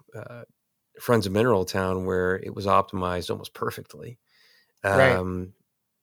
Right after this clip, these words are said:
Speaker 1: and still, I mean, th-, there were still some issues. Like, I, I'm not a huge fan of the whole switching thing now, but when I first started off, I think what really captured me in that game was the,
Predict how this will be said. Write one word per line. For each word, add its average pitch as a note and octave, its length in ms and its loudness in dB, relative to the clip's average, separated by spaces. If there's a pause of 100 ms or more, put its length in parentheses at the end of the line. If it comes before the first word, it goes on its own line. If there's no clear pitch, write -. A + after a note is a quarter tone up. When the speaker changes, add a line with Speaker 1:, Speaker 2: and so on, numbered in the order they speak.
(340)
Speaker 1:
and D#4 80 -4
still, E3+ 320 8
I C3+ 100 8
mean, B2 420 4
th-, B2+ 120 0
there D3+ 140 8
were B2+ 80 6
still A#2 280 2
some G#2+ 280 0
issues. G2+ 440 -2
Like, F#2+ 300 0
I, G#2+ 140 -6 (160)
I'm G#2+ 160 0
not G2 180 2
a F2+ 40 -4
huge G2 340 -6
fan G2 240 -4
of F#2+ 100 -10
the F#2+ 120 -2
whole F#2+ 160 -4
switching G2 460 -6
thing F#2 280 -4
now, A2 220 0
but F#2 180 -6 (400)
when A2+ 100 4
I C#3+ 80 8
first B2+ 300 0
started F#2 360 2
off, G#2 360 0
I G2+ 40 -6
think F#3+ 200 -6
what A#2 80 -6
really G2+ 460 -2
captured F#2 680 -4
me F#2 460 -6 (640)
in G2+ 160 0
that G2+ 320 2
game G2 600 -2
was G2 840 -2
the, G2 600 -6